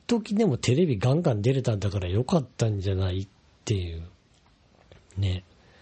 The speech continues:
全く波が起きないままね、芸人引退する人の方が多いですからね。いや、そういう人らよりかは、ね、一時期は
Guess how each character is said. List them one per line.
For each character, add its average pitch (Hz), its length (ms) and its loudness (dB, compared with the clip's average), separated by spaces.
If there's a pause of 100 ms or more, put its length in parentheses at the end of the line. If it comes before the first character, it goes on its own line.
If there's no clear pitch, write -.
(540)
全 143 580 0
く 190 100 2
波 170 360 4
が 104 100 -2
起 98 100 -2
き - 160 0
な 135 140 2
い 101 60 0
ま 101 160 -2
ま 101 140 2
ね、 98 260 0 (800)
芸 120 180 4
人 123 160 2
引 143 140 2
退 143 140 2
す - 140 -4
る 147 60 0
人 - 180 0
の 107 60 0
方 107 140 0
が 92 80 -2
多 120 180 2
い 110 40 0
で 98 120 -4
す - 80 -10
か 95 100 -8
ら 87 120 -8
ね。 87 200 -12 (680)
い 135 80 -2
や、 127 100 -4 (840)
そ - 340 -4
う 226 60 4
い 240 120 2
う 277 40 4
人 185 260 0
ら 139 100 4
よ 120 140 2
り 107 160 -2
か 113 140 0
は、 107 440 0 (920)
ね、 139 300 0 (520)
一 190 360 2
時 226 180 2
期 170 160 -2
は 127 200 0